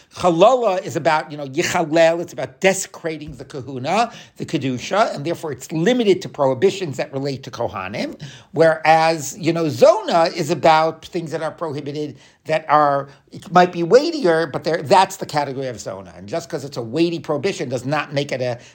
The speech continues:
chalala as well. Okay, so I'm, so Amalei, he said back, "Ein chalala, eh, you know, eh, elam iser kahuna bavad." Yes, the second thing you said.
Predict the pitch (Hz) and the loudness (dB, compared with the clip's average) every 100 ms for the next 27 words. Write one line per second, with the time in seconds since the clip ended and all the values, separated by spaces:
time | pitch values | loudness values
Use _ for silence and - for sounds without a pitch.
0 | - - 151 147 147 127 123 120 107 123 | -12 -2 4 6 6 4 0 -4 -2 -4
1 | 92 85 - - - _ - 120 139 123 | -4 -10 -20 -20 -20 _ -10 -4 -2 -2
2 | 147 147 - _ - 135 127 - 156 - | -4 -8 -20 _ -2 0 0 2 2 2
3 | 127 127 165 175 254 240 175 202 240 220 | -2 0 0 4 6 6 4 2 4 4
4 | 202 - - 277 277 294 - 220 208 202 | 2 0 4 4 4 2 2 4 6 8
5 | 202 185 175 - _ - 180 185 170 165 | 8 6 2 -4 _ 2 2 4 2 2
6 | - 226 196 214 196 185 160 139 156 160 | 2 2 6 4 4 0 -6 -8 -8 -4
7 | 139 127 127 110 101 110 151 110 - - | -4 -4 -4 -6 -8 -2 -2 -2 -12 -6
8 | - 170 175 160 135 127 - 85 | -2 -2 -2 -10 -12 -12 -14 -16